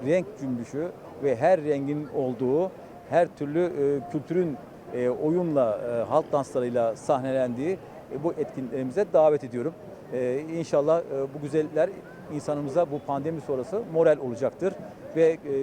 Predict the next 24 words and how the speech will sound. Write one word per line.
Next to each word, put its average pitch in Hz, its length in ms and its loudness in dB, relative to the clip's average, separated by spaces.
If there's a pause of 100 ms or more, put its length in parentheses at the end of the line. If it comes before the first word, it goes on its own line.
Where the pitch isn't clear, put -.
(220)
kültür 175 260 -6
anlamda 143 400 2
da 180 40 0
gelişmemize 139 680 -4
ve 151 140 2
zenginleşmemize 135 800 -4 (300)
ve 139 160 0
başka - 280 0
ülkeleri 143 460 -2
ve 139 160 -2
başka 139 260 0
şehirleri, 139 480 -2 (320)
e, 135 100 -2
tanıma 147 440 0 (140)
imkanı 120 300 -4 (260)
sunacaktır. 135 440 -2 (400)
Ben 156 160 0 (580)
buraya 147 180 2
gelen 147 300 2
tüm 175 140 -4
ekiplerimize, 131 600 -2 (400)
e, 113 300 -2 (100)
teşekkür 135 280 -2
ediyorum 131 240 -2